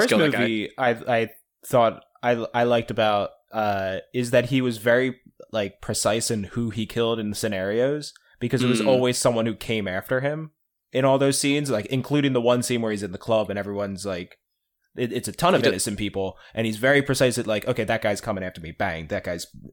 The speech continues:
Speaker 1: that, now that guy, bang." Like, it, it's very specific on who he's getting rid of.
Speaker 2: I also really like the, like, take a night off thing. Like, he's, he is re-, it is really cute that he, like, knows some people in the biz and is just, like,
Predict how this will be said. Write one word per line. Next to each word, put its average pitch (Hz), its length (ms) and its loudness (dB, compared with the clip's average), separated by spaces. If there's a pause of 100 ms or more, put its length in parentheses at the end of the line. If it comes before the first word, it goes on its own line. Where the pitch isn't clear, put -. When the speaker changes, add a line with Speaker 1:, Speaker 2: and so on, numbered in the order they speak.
(180)
Speaker 1:
that, 104 200 -6
now 104 160 -6
that 101 160 -4
guy, 85 140 -6
bang." 80 400 -8 (240)
Like, 98 260 -6 (160)
it, 110 220 -8
it's 113 180 -8
very 127 380 0
specific 101 560 -8
on 90 120 -8
who 98 140 -8
he's 85 180 -12
getting 87 240 -8
rid 90 140 -10
of. - 280 -16 (840)
Speaker 2:
I 131 80 4
also 135 240 4
really 120 160 0
like 113 200 0
the, 117 60 0
like, 107 180 0
take 120 200 -2
a 107 40 2
night 104 180 2
off 101 200 2
thing. 98 420 -6
Like, 117 180 -2
he's, 143 320 0
he 135 280 2
is 127 180 2
re-, 123 160 0
it 139 120 4
is 131 120 2
really 123 140 2
cute 117 320 0
that 107 80 2
he, 110 100 4
like, 104 200 0
knows 104 340 2
some 101 140 0
people 104 320 -2
in 101 80 0
the 101 80 -4
biz 101 320 0
and 104 100 -6
is 98 100 -6
just, - 220 -6
like, 98 220 -2